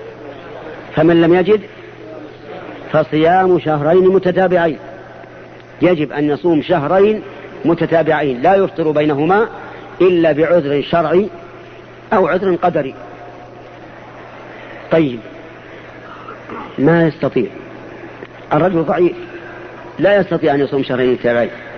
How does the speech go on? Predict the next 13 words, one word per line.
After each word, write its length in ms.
لا 160
في 100
الشتاء 380
ولا 140
في 60
الصيف، 320
يس-، 380
يسقط 420
الصيام 400
أو 100
لا؟ 200
<coughs> 80
عجيب، 240